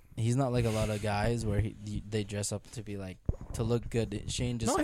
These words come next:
Speaker 1: dresses
Speaker 2: like a lot
Speaker 1: up.
Speaker 2: of people dress like me 'cause it's slow effort.
Speaker 1: Yeah, l-, it's low effort and
Speaker 2: It
Speaker 1: it's
Speaker 2: feels
Speaker 1: comfortable.
Speaker 2: good.
Speaker 1: So that's why I, I really like his style.
Speaker 2: I'm the kinda guy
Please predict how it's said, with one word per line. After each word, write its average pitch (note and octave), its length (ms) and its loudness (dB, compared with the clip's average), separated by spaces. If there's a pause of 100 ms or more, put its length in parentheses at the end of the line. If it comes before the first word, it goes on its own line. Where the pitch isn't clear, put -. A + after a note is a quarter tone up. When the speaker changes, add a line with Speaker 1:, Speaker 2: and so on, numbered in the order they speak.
Speaker 1:
dresses A#3+ 60 2
Speaker 2:
like A#3 100 2
a F#3 60 6
lot C3 80 10
Speaker 1:
up. C#3 80 6
Speaker 2:
of - 40 0
people B2 160 8
dress G2 240 2
like F#2 140 -2
me F#2 300 0
'cause F#2 380 -4
it's G#2+ 120 0
slow G2+ 300 0
effort. G2 340 -6 (260)
Speaker 1:
Yeah, G#2+ 260 -2
l-, D3+ 120 -8
it's F#3+ 240 -2
low F#3 140 8
effort C#3+ 400 6
and B2 100 2
Speaker 2:
It - 20 2
Speaker 1:
it's G#2+ 80 0
Speaker 2:
feels A#2 220 4
Speaker 1:
comfortable. C3+ 300 2
Speaker 2:
good. F2 80 4
Speaker 1:
So A2+ 100 0
that's B2+ 180 2
why A#2+ 200 6
I, A2 80 2
I A2 160 -2
really A2 200 2
like G#2 200 -2
his G#2 140 -6
style. G2+ 440 -4
Speaker 2:
I'm C#3 140 8
the B3 40 4
kinda E3+ 280 6
guy G#2+ 420 2